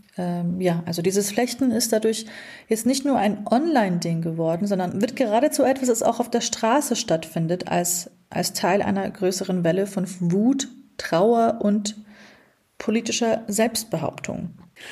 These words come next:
Ja, und als ob das Ganze nicht schon genug wäre, am Donnerstagabend hat auf X ein Account, der sich als Journalist der syrischen staatlichen Nachrichtenagentur Sana ausgibt, ein Bild von einem geflochtenen Zopf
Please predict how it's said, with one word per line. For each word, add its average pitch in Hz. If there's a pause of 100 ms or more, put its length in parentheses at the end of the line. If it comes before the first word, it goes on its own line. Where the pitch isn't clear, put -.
(240)
Ja, 180
und 175
als -
ob -
das 190
Ganze 202
nicht 196
schon 202
genug 208
wäre, 190 (540)
am 175 (260)
Donnerstagabend 220
hat 196
auf -
X 214
ein 175
Account, 185
der 247
sich -
als -
Journalist 175
der 277
syrischen 233
staatlichen 214
Nachrichtenagentur 233
Sana 190
ausgibt, 185 (480)
ein 180
Bild 247
von 254
einem 220
geflochtenen 208
Zopf -